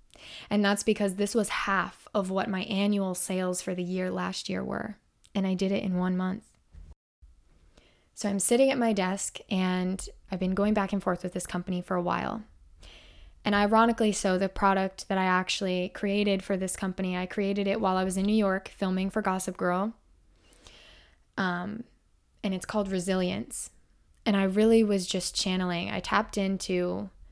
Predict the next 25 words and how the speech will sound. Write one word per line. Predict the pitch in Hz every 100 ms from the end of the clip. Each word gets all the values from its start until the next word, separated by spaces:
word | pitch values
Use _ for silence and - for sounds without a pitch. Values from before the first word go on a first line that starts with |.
| - - _ _ - -
the |
word | 180 190 190
resilience, | 185 180 185 190 220
and | 208
I |
was | 202
like, | 208 -
"What | 196
should | - 196
I |
create?" | 190 196 208 240 285 _ _ - - -
And | 202
I | 202
created | 196 208 185 185
a | 190
spell, | - - 180 196 214 196 - -
a |
freeing | 185 - 214 202 180
spell. | 180 - - - 233 _ _ _ - - - - _ _ _ _ _ -
And | 214 196
little | 202 220 220
did | 214
I | 202
know | 196 190 190
that | 185 190 -